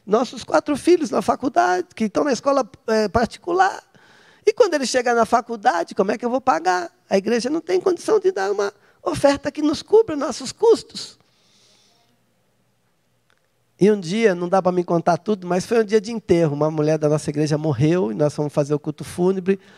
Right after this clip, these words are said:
e voltei correndo pra poder trabalhar, e ela me bateu, bateu, bateu, bateu, bateu.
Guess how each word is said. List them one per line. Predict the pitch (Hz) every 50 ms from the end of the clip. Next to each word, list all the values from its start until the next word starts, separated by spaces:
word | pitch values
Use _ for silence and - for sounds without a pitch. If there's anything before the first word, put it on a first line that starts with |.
| - - _ _ -
e | 175 170
voltei | 147 170 170 - - 165 175
correndo | - - 165 127 110 151 170 185 185 170
pra | 151 - 147
poder | - - 151 143 151
trabalhar, | 147 - 151 139 139 139 131 139 147 165 180 185 202 196 180 - _ _ _ _ _ _ _ _ _ _ _ _ _ _ -
e | 160 170 170
ela | 165 170 170
me | 165 170 165
bateu, | 160 170 170 165 _ 143 127 113 117
bateu, | 120 131 147 - - - 135 120 120
bateu, | 123 139 143 - _ 147 131 123
bateu, | 127 - 151 156 - - 143 123 117 123
bateu. | 131 165 165 - _ - 135 123 117 113